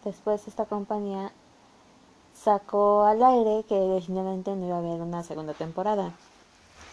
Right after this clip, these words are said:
Bueno, eso es todo por el capítulo de hoy. De verdad me esforcé por buscar mucho, pero no puede.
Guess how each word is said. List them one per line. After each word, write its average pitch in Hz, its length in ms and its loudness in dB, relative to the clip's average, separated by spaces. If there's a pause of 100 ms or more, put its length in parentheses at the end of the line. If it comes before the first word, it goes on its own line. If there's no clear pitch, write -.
(640)
Bueno, 359 240 6
eso 440 180 6
es - 100 -12
todo 302 400 8 (320)
por 220 280 6
el 208 140 0
capítulo 208 360 -2
de 185 300 2
hoy. 185 100 -2 (160)
De 175 100 0
verdad 185 260 2
me 247 100 -2
esforcé 180 280 -6
por 180 160 -6
buscar 175 260 -6
mucho, 165 360 -8 (420)
pero - 120 -10 (180)
no 170 120 -10
puede. - 160 -18